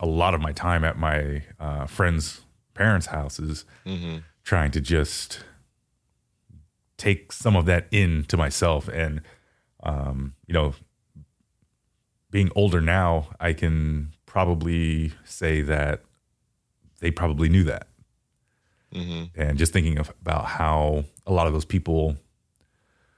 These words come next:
Speaker 1: uh, I guess, treated me or reacted to my presence. Um, many of them tried to provide that to me.
Speaker 2: Mm-hmm.
Speaker 1: You know, uh, y-, y-, we call her Matu, right? Being, like,
Speaker 2: Right.
Speaker 1: a, a pseudo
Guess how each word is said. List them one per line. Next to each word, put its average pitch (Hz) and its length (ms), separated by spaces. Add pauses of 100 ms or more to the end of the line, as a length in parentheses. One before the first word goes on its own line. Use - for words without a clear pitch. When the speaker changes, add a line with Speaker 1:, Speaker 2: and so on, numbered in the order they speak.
(420)
Speaker 1:
uh, 80 280
I - 80
guess, 120 180
treated 117 360
me 110 240 (160)
or 92 680
reacted 85 500
to 95 80
my 85 100
presence. 95 640 (800)
Um, 78 520
many 92 160
of 87 60
them 82 120
tried 87 340
to 78 340
provide 85 400
that - 320
to 82 140
me. 69 180 (300)
Speaker 2:
Mm-hmm. 87 260 (500)
Speaker 1:
You 78 60
know, 80 360
uh, - 440
y-, 82 240
y-, 73 180 (320)
we 80 80
call 82 200
her 82 80
Matu, 85 440
right? 76 260
Being, 80 340 (180)
like, 80 100
Speaker 2:
Right. 85 180
Speaker 1:
a, 80 280
a 85 40
pseudo 82 680